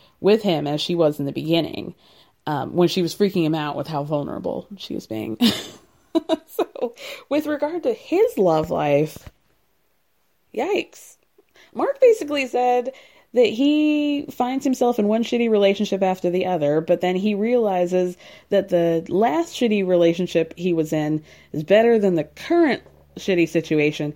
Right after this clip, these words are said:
So then that makes him pine for that ex-girlfriend, and he wants to go back because he's realizing that what he had was better than what he's getting now. I will say one thing about Lindsay. She might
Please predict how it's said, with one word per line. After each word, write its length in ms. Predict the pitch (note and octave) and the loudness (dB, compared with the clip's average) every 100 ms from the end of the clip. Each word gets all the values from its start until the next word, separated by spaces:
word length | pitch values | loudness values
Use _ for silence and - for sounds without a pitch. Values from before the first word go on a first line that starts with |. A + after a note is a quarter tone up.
| - - | -12 -20
So 320 | - F#3 F3 | 0 4 4
then 260 | - F#3 A3+ | 4 0 2
that 180 | B3 A3+ | 0 0
makes 260 | A3+ A3 | -2 -2
him 200 | - F#3 | -2 -2
pine 460 | F3+ - A#3 B3+ B3 | -2 -6 -4 -2 -2
for 140 | G#3+ | -2
that 240 | G3 F#3 - | 0 0 0
ex-girlfriend, 720 | F#3 - G3 G3 F#3+ E3 D#3+ | -4 -4 0 0 0 -2 -2
and 100 | D#3+ | 0
he 120 | F3+ | 0
wants 260 | E3+ D#3 D#3+ | 0 -2 -4
to 80 | |
go 120 | D3+ C#3 | -4 -4
back 300 | C3+ C3+ - | -4 -6 -6
because 300 | D#3 D#3+ D#3 | -2 -2 -2
he's 160 | F3+ | -2
realizing 800 | F3 G3 F3+ D#3 D3+ D3+ D3 D3 - - - _ - | 2 2 2 0 -4 -4 -6 -6 -10 -18 -20 _ -4
that 440 | F3 D#3 D3 - | -2 0 -4 -4
what 360 | F#3 F3+ F3 - | 0 4 4 2
he 500 | F#3+ F3+ F3 E3+ - | 0 2 2 0 -2
had 560 | G3 G#3 A3+ A#3 A3+ - - _ | -2 0 0 -2 -4 -8 -20 _
was 140 | D#3 D#3 | -4 2
better 440 | F3 F3 E3+ E3 - | 4 4 2 0 -4
than 120 | D#3+ | -2
what 160 | D#3+ | -2
he's 180 | D#3+ D#3 | -4 -4
getting 260 | - - C#3 | -4 -6 -6
now. 260 | - - _ _ _ _ _ _ _ _ _ _ - _ - | -10 -14 _ _ _ _ _ _ _ _ _ _ -20 _ -6
I 100 | F#4 | 0
will 140 | A#4+ | 0
say 180 | A#4 C#4 | 0 -2
one 200 | G#3 G#3 | -2 -2
thing 140 | G#3 | -4
about 200 | G#3+ A#3 | -2 -2
Lindsay. 580 | G#3+ A3+ A3+ A#3+ A#3+ A#3 - - - | -2 -4 -2 0 0 -2 -4 -20 -10
She 260 | - F4 | -2 2
might 340 | A4+ G4+ F#4+ | 4 2 0